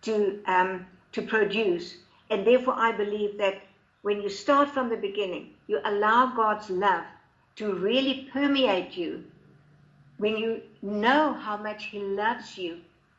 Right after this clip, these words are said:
joy springs up and peace settles in your heart. And then you can just, um, it, it, you won't get aggravated or irritated or frustrated.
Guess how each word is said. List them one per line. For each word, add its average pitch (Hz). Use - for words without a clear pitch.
joy 220
springs 185
up 175
and 190
peace 190
settles -
in 185
your 180
heart. 165
And 240
then 262
you 254
can 254
just, 240
um, 208
it, -
it, -
you 226
won't 233
get 220
aggravated 196
or 214
irritated 226
or 196
frustrated. 247